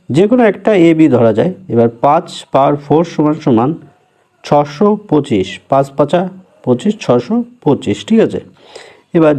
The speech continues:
যোগ তিনটে একাশি, তিনটে চার হলে একাশি হয়ে যায়। পরবর্তী অংশে এই দুটোকে আমরা যোগ করব, যোগ করলে আমাদের উত্তর হয়ে যাবে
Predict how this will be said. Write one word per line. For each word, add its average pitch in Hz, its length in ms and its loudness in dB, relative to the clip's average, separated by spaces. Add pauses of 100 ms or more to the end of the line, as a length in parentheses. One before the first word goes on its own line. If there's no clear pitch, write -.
যোগ 151 260 2 (460)
তিনটে 165 380 2 (260)
একাশি, 110 400 -2 (600)
তিনটে 160 340 0 (200)
চার 147 260 2
হলে 190 140 4 (100)
একাশি 113 380 -2
হয়ে 104 160 0
যায়। - 140 -8 (1400)
পরবর্তী 196 480 2
অংশে 180 240 2 (160)
এই 147 140 2
দুটোকে 156 360 0
আমরা 175 180 2 (200)
যোগ 151 140 0 (140)
করব, 107 180 0 (160)
যোগ 139 120 0 (120)
করলে 180 240 4 (120)
আমাদের 131 260 2 (100)
উত্তর 131 300 -2
হয়ে 147 180 2
যাবে 196 160 2